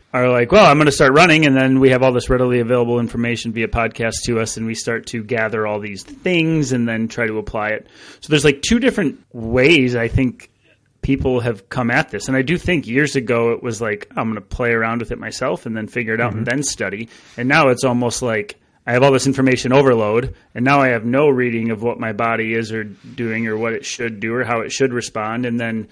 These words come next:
Speaker 1: you almost have to go back. It's like, back in the day, we started with, like, our body, finished with science. Now it's almost like people are starting with info and science and then morphing it to their bodies. So opinion-wise,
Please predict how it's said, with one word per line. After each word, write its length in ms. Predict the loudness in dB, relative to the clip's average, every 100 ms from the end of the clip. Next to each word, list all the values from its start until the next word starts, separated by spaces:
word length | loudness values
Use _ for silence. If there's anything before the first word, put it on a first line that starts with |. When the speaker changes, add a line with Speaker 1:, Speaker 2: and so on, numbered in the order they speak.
| _
Speaker 1:
you 80 | -6
almost 140 | -4
have 100 | -4
to 80 | -4
go 140 | -2 -2
back. 500 | -2 0 0 -2 -8
It's 160 | -8
like, 240 | -6 -6 -10 _ _ _ _
back 240 | 0 2 2
in 80 |
the 80 | 2
day, 200 | 4 4
we 140 | 4 0
started 400 | 0 2 2 0
with, 220 | -4 -2
like, 280 | -4 -4 -6
our 100 | -6
body, 540 | -2 2 4 4 2 -2
finished 380 | -4 -4 -4
with 100 | -6
science. 500 | -4 0 2 0 -2
Now 140 | -4 -4
it's 140 | -4
almost 180 | -6 -6
like 140 | -6 -6
people 220 | -6 -4
are 80 | -4
starting 320 | -2 -2 -4
with 120 | -6
info 240 | -6 -4 -4
and 120 | -4
science 460 | -2 -2 -2 -4 -6
and 100 | -6
then 220 | -8 -10 -16 _
morphing 380 | -2 0 0 -4
it 140 | -8 -10
to 120 | -10
their 160 | -8 -8 -10 _
bodies. 600 | -2 0 0 -4 -10 -16 -20 -20 _ _
So 440 | 2 6 6 4 -4 _
opinion-wise, 640 | -4 2 4 6 4 2